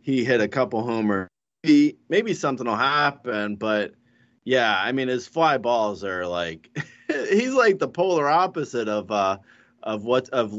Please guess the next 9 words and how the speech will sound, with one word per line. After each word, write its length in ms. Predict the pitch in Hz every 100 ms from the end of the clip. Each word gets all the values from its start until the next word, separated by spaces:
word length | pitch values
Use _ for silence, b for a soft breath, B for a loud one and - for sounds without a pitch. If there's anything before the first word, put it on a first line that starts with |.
| 113
of 180 | 120 104
Yelich. 600 | 110 120 156 101 87 -
His 300 | 165 190 170
launch 380 | 160 170 220 208
angle 320 | 143 123 113
is 80 | 110
twenty-five 640 | - 151 151 147 131 123 123
point 300 | 135 117 107
six. 560 | - 165 196 - -